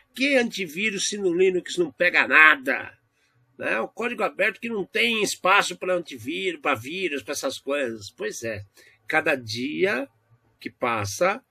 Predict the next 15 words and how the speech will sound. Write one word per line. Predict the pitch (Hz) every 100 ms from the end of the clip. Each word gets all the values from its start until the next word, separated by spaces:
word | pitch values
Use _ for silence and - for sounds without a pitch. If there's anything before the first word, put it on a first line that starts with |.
| _
a | -
vaca | 123 107 113 123 - 156 208 _ -
está | 190 - 147
indo | 117 147
pro | -
brejo, | 202 233 185 101 - _ _ - - - -
né? | - 185 - _ _ -
E | 403
agora | 302 165 202 262
apareceram | 190 - 247 208 - 254
cinco | 254 - - - 269 359 508 508 - 320
vulnerabilidades | 220 240 233 220 208 208 202 185 170 190 202 180
relacionadas | - 202 202 180 196 175 170 175 180 160 170
ao | 175
Wi-Fi. | 170 147 - 123 117 107